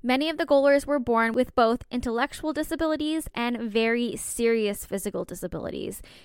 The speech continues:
including being born with physical abnormalities and even paralyzation. Much of this was as a result of family inbreeding. When you hear the word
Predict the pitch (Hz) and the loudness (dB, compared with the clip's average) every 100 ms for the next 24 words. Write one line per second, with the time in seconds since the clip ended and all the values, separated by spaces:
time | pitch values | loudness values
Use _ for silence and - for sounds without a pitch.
0 | - 233 233 - 311 302 202 196 214 214 | -6 -4 -4 -2 0 2 0 -2 -4 -2
1 | 202 202 196 196 185 190 - 208 196 202 | -2 0 0 -2 -2 -4 -4 -6 -4 -2
2 | 190 185 185 185 185 196 254 294 302 311 | 0 0 -2 -6 -2 0 0 0 0 -4
3 | - - 254 247 - 226 247 269 269 254 | -4 -4 -4 -4 -8 -6 -2 -2 -4 -6
4 | - 208 202 190 202 214 233 - - - | -4 -2 -2 -4 -4 -6 -6 -6 -8 -10
5 | 233 _ _ _ _ _ _ _ 277 302 | -16 _ _ _ _ _ _ _ -2 0
6 | 359 285 320 - 302 302 - 233 247 262 | 0 2 2 2 0 0 0 0 0 0
7 | 262 254 220 214 233 240 - 208 208 208 | 0 0 2 2 2 -2 -4 0 0 -2
8 | - - - 208 208 214 214 - 196 196 | -8 -14 -6 -4 -2 -4 -6 -6 -8 -6
9 | 196 165 - - - - 208 _ _ _ | -6 -10 -12 -10 -12 -12 -16 _ _ _
10 | - _ 233 247 262 - 311 311 269 262 | -20 _ 0 0 0 0 2 2 2 0